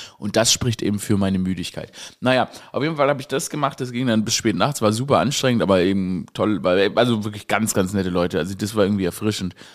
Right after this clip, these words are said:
Und ich finde auch immer, wenn man draußen arbeitet, egal wie scheiße kalt es ist, es geht.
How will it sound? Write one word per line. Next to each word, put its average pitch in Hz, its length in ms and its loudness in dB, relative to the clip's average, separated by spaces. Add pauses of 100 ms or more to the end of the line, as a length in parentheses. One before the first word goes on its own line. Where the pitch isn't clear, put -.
(120)
Und - 80 -8
ich 95 60 -8
finde 143 160 -2
auch 151 40 -8
immer, 139 180 4
wenn 117 80 2
man 95 140 2
draußen 147 440 -2
arbeitet, 110 400 2
egal 107 260 -2
wie 107 60 -2
scheiße 104 380 0
kalt 101 240 -2
es - 40 -10
ist, 92 200 -10
es - 160 -14
geht. - 200 -10